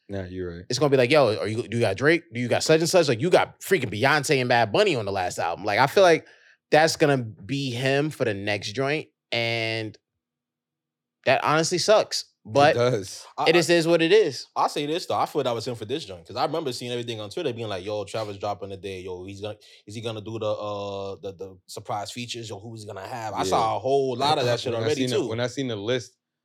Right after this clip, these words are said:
Speaker 1: because when he dropped the album at first, it didn't have the features next to it, so you
Speaker 3: Yeah.
Speaker 1: just had to listen and wait till you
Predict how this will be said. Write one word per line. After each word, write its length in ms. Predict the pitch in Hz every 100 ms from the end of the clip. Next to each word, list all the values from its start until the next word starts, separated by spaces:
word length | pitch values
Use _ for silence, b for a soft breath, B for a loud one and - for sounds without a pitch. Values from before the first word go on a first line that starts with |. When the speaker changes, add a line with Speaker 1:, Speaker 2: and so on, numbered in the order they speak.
| _ _
Speaker 1:
because 280 | 101 131 113
when 140 | 113
he 80 | 127
dropped 320 | 135 131 127
the 80 | 107
album 320 | 113 107 98
at 140 | 95 90
first, 180 | 107
it 80 | 98
didn't 220 | 95 92
have 240 | 85 95 90
the 80 | 87
features 360 | 98 82 80
next 280 | 92 92 -
to 80 | 76
it, 60 |
so 100 | 78
you 60 | 90
Speaker 3:
Yeah. 80 | 120
Speaker 1:
just 120 | 101
had 140 | 104
to 80 | 87
listen 360 | 80 101 - 85
and 180 | 82 80
wait 220 | 92 90
till 120 | -
you 160 | 87 82